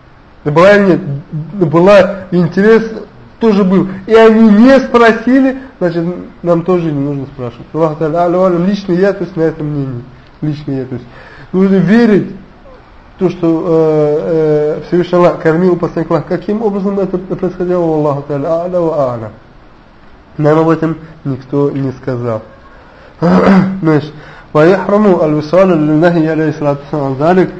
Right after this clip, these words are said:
кама фи хадиси Аби Хурайрата". И если кто, если кто-то вдруг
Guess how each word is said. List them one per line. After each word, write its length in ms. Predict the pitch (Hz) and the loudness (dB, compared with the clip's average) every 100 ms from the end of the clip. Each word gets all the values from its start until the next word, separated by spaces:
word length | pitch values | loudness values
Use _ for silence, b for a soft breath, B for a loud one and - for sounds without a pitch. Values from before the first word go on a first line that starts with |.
| - | -12
кама 220 | - 151 151 | -4 -2 -2
фи 140 | 139 | -6
хадиси 440 | - 165 185 175 - | -6 -6 -4 -6 -6
Аби 240 | 143 139 139 | -6 -4 -4
Хурайрата". 580 | 143 156 165 165 151 123 B B B - | -2 0 0 -2 -6 -8 B B B 0
И 60 | |
если 520 | 185 165 226 254 240 220 | 0 2 2 2 0 -2
кто, 200 | 262 233 | 0 2
если 320 | 240 233 202 - - | 2 0 -4 -6 -14
кто-то 260 | - 226 202 | -4 -2 0
вдруг 280 | 175 208 | 0 2